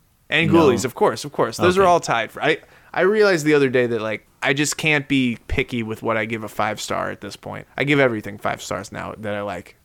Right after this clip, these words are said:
Speaker 2: I think I drew the line at Pieces. I'll give Pieces a five star, and that's, like, the, uh, everything else that I give five stars
Speaker 1: That's the worst five star.
Speaker 2: has to be a movie that I, like,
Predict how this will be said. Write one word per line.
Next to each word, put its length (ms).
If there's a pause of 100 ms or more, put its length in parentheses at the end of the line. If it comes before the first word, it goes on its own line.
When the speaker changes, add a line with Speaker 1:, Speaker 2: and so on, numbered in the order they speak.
(160)
Speaker 2:
I 100
think 160
I 60
drew 200
the 80
line 260
at 140
Pieces. 600
I'll 140
give 220
Pieces 380
a 100
five 360
star, 400
and 140
that's, 240
like, 260
the, 260
uh, 120 (580)
everything 480
else 220
that 140
I 100
give 200
five 320
stars 340
Speaker 1:
That's 120
the 80
worst 340
five 260
star. 440
Speaker 2:
has 320
to 100
be 200
a 60
movie 420
that 180
I, 320
like, 340